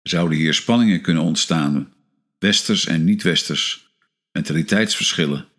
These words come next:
dat soort dingen. Of hij kon gewoon door het lint gaan omdat hij het verhaal helemaal alleen voor zichzelf wilde hebben en voor niemand anders. "Tart me niet," dreigt de enquêteur.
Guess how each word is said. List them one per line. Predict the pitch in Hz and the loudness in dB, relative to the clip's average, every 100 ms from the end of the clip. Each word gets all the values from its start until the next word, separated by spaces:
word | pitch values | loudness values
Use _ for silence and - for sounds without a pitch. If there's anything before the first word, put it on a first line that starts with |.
| _ _ _ _ _ | _ _ _ _ _
dat | 98 95 | -4 -2
soort | 90 80 | -2 0
dingen. | 73 71 - _ _ _ _ _ _ _ _ _ _ _ _ _ _ _ _ - | 0 0 -6 _ _ _ _ _ _ _ _ _ _ _ _ _ _ _ _ -4
Of | 110 | 0
hij | 104 | 2
kon | 104 90 | 4 4
gewoon | 95 98 95 | 4 4 4
door | 92 92 | 4 2
het | 78 | 4
lint | 101 120 | 4 4
gaan | - 87 80 73 | 2 2 2 2
omdat | 82 80 | 0 0
hij | 82 82 | 2 2
het | 80 | 0
verhaal | - 78 90 90 | -2 0 2 2
helemaal | 80 110 104 101 98 | 4 4 4 4 4
alleen | 95 104 101 | 4 4 4
voor | 92 | 2
zichzelf | 85 - 131 120 | 0 0 2 2
wilde | 104 92 87 | 2 2 2
hebben | 80 78 78 - _ _ _ _ | 2 0 -4 -8 _ _ _ _
en | - | -8
voor | 78 85 | 0 4
niemand | 104 110 107 | 6 4 4
anders. | 113 98 64 - - - _ _ _ _ _ _ _ _ _ _ _ _ _ _ _ _ _ | 4 4 2 -2 -4 -10 _ _ _ _ _ _ _ _ _ _ _ _ _ _ _ _ _
"Tart | - 123 104 | 0 0 4
me | 113 | 4
niet," | 127 104 - - _ | 4 0 -8 -12 _
dreigt | 82 87 80 | 0 0 0
de | 65 | 0
enquêteur. | 69 80 - 80 78 71 | -2 -2 -2 -2 -2 -4